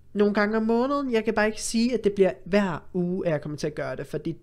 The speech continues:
det tror jeg altså ikke, jeg kan. Sådan kan man sige. Altså, jeg skal også tage et arbejde, øhm, for jeg har søgt alle mulige steder på jobansøgninger. Hvad? <laughs> Alle mulige steder inde på nettet. Jeg har søgt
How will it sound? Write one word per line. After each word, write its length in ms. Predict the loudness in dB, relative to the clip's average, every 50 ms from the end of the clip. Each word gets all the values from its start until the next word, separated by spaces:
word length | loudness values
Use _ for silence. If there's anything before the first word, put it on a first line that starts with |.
| -8
det 100 | -8 -8
tror 240 | -8 -2 0 2 2
jeg 80 | 2 2
altså 180 | 0 -4 -6
ikke, 100 | -8 -8
jeg 100 | -8 -8
kan. 180 | -6 -6 -6 -6 -6 -12 -20 -20 -20 -18
Sådan 240 | -14 -8 -6 -6 -4
kan 100 | -4 -4
man 80 | -4 -4
sige. 120 | -4 -4
Altså, 180 | -4 -2 0 0
jeg 100 | 0 0
skal 100 | -2 -4
også 140 | -4 -2
tage 180 | -2 0 0 0
et 80 | 0 -2
arbejde, 520 | -4 -6 -4 -4 -2 -2 -2 -4 -6 -10 -18 -12 _
øhm, 480 | -4 -2 -2 -2 -4 -8 -10 -12 -12 -14 -18 -20 -20 -20 -10
for 120 | -8 -6
jeg 160 | -6 -4 -4
har 220 | -6 -6 -8 -10 -12 -20 -20 -20 -16
søgt 360 | -12 -8 -8 -8 -8 -8 -10 -4
alle 160 | -4 -2 -2
mulige 440 | -2 -6 -6 -8 -8 -8 -8 -10 -12 -14 -14
steder 340 | -14 -6 -4 -2 -2 -2 -4
på 160 | -6 -10 -12 -8 -8
jobansøgninger. 600 | -6 -6 -6 -8 -8 -8 -8 -8 -8 -10 -10 -12 -14 -14
Hvad? 280 | -16 -8 -6 -4 -4 -4 -6 -12 -20 -20
<laughs> 260 | -20 -18 -16 -2 0 2
Alle 120 | 2 2
mulige 220 | 2 2 0 0
steder 300 | 0 2 4 4 4 4
inde 280 | 2 0 -2 -4 -6 -8 -10 -12 -18 -18 -18 -18 -18 -18 -20 -20 -20 -20 -20 -20
på 720 | -8 -4 -2 0 2 2 2 2 0 0 -4 -6 -8 -8 -2
nettet. 580 | 4 8 8 8 8 6 4 2 2 2 0 -4
Jeg 100 | -6 -6
har 100 | -6 -6
søgt 440 | -6 -6 -6 -8 -8 -10 -12 -20 -20